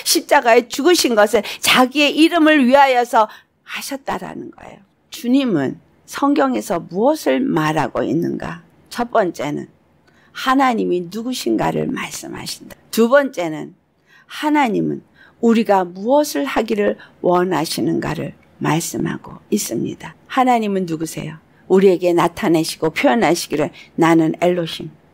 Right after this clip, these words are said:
나는 아도나이, 다른 아도나이는 없나니 단 하나, 유일한 아도나이." 우리 주 예수님은 나에게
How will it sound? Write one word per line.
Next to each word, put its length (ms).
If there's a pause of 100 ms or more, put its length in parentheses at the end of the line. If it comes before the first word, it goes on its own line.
(140)
나는 400
아도나이, 680 (300)
다른 640
아도나이는 640
없나니 500 (260)
단 400
하나, 460 (460)
유일한 460 (240)
아도나이." 640 (300)
우리 240
주 120
예수님은 720 (600)
나에게 600